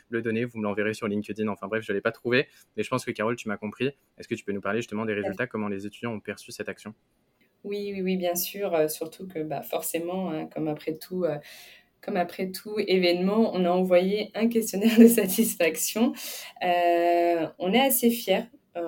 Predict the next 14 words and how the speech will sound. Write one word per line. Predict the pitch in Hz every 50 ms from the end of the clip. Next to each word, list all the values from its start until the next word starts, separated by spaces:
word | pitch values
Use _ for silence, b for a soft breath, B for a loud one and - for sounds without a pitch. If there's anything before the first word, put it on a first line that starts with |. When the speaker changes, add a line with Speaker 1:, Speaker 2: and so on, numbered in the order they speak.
| 160 -
Speaker 2:
on | - 175 180
a | 185
quand | 185 196
même | 202 214 220
une | 190 190
note | 196 214 220
de | 208 208 208
satisfaction | - 208 196 190 - - - - 175 175 - - 226 233
qui | 233 - -
s'élève | - - 185 185 190 202
à | 180 156
huit | 156 165 - 185 -
virgule | 220 226 220 202 190
cinq, | 185 - - 214 240